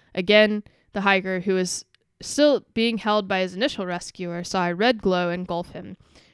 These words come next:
Afterward, the man released the hiker and let him stand on his own. The hiker was amazed to find that both of his legs were healed, as though they had never been injured.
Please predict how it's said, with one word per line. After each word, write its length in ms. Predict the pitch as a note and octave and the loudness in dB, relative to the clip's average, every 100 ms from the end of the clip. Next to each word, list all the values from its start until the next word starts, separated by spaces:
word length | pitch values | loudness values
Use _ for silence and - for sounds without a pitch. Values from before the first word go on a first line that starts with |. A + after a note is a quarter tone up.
| - | 2
Afterward, 420 | C4+ - B3+ A#3 | 2 4 2 2
the 60 | |
man 180 | G3+ G3+ | 0 0
released 300 | F#3+ A#3+ D4+ | 0 0 -2
the 80 | G#3 | -2
hiker 260 | G3 F#3+ D#3 | -2 -2 -4
and 100 | F#3 | -4
let 140 | F#3+ | -4
him 140 | F#3+ | -4
stand 320 | F#3+ B3+ D4 D4+ | -4 -2 0 0
on 60 | |
his 140 | C#4+ A3+ | 0 -2
own. 260 | E3+ F#3 - - _ | -4 -8 -12 -20 _
The 60 | G#3+ | 4
hiker 280 | A#3+ C#4 D4 | 6 8 6
was 120 | C4+ | 4
amazed 280 | B3 A3 A3 | 6 4 4
to 80 | A3 | 2
find 240 | G3+ G3 | 0 0
that 100 | F3+ | -2
both 220 | F#3 F#3+ | -2 -2
of 60 | G#3 | -2
his 160 | A#3 | -2
legs 260 | G3+ F3 F#3 | -2 -4 -6
were 80 | F#3 | -8
healed, 340 | F#3 F3+ F3+ | -4 -6 -6
as 140 | - F3+ | -6 -4
though 140 | G3 | -2
they 100 | G3 | 0
had 80 | F#3 | 0
never 220 | A3+ C#4 | 2 0
been 160 | B3 G#3 | 0 -4
injured. 340 | F#3 F3 F3 | -6 -8 -12